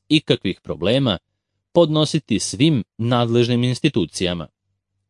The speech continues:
Ponekad se međutim dogodi da prevod koji ste doneli nije adekvatan, odnosno da se u nečemu razlikuje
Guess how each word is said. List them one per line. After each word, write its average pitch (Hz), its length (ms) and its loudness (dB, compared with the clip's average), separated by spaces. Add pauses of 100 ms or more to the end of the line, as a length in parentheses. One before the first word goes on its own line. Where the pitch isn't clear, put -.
(400)
Ponekad 180 440 0
se 190 100 -2
međutim 160 500 0
dogodi 98 380 0 (380)
da 90 240 0
prevod 135 400 0
koji 143 200 4
ste - 200 -2
doneli 127 520 0
nije 123 500 0
adekvatan, 101 720 -2 (300)
odnosno 117 540 -2
da 92 200 -2
se - 200 -4 (100)
u 127 120 -2
nečemu 123 520 0
razlikuje 123 640 2